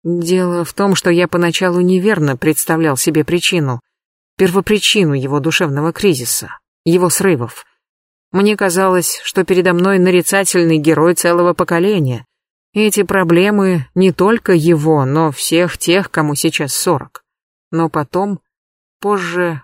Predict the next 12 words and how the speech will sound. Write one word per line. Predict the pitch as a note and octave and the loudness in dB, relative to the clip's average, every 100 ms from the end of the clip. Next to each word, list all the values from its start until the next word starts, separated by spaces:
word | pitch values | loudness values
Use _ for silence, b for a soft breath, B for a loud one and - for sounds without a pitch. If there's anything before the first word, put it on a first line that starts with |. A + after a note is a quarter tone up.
| - | -6
я | E3 F3+ E3+ | -4 -2 -2
несколько | E3+ F3+ - E3 - F3 | -2 -2 -2 -4 -2 -4
откорректировал | - F#3 F3+ - A#3 D3+ C3+ | -2 -2 -2 -2 -2 -2 -4
свой | B2 D#3 D3+ | -4 -4 -2
вывод». | D3 C3 B2 _ _ _ _ _ _ _ _ _ _ - | -2 -4 -8 _ _ _ _ _ _ _ _ _ _ -6
«Откорректировали? | E3 - E3 D3 - C#3+ E3 G#3 F#3 C3+ _ _ _ _ - | -4 0 0 0 -2 -4 -2 -2 -4 -6 _ _ _ _ -2
И | F3+ | 0
что | F3 - D#3+ | 0 0 0
же, | D#3+ D#3 | 0 0
по-вашему, | D#3+ D#3 D3+ - D3+ C#3 | 0 0 0 0 -2 0
было | D#3+ D3+ C#3+ | 2 2 0
первопричиной?» | F3 D#3 D3 D3 C3+ - C#3 F3 F3+ | 0 0 0 -2 -4 -4 -6 -6 -8